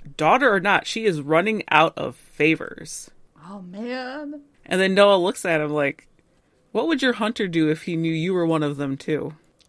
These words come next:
Speaker 1: And he goes off to go, uh, figure out where Claire and Daphne went.
Speaker 2: I'm obsessed with the dynamic between Noah and Nathan this volume.
Speaker 1: Mm-hmm.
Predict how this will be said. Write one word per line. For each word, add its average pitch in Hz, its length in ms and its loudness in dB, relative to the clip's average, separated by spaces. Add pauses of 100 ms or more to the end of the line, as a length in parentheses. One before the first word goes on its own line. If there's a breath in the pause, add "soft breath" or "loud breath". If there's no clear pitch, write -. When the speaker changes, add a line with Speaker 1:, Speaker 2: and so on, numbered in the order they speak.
(120)
Speaker 1:
And 147 180 0
he 151 100 0
goes 151 200 2
off 160 200 2
to 151 80 -4
go, 139 340 0
uh, 123 280 -4 (360)
figure 151 280 -2
out 151 140 0
where 147 140 -4
Claire 151 280 -2
and 147 100 -2
Daphne 127 340 -6
went. - 320 -14 (320)
Speaker 2:
I'm 220 180 -6
obsessed 220 960 2
with 208 120 -12
the 196 80 -10
dynamic 170 500 -6
between 170 380 -14
Noah 151 300 -6
and 156 120 -10
Nathan 143 380 -14
this 156 180 -14
volume. 151 600 -6
Speaker 1:
Mm-hmm. 202 1300 -2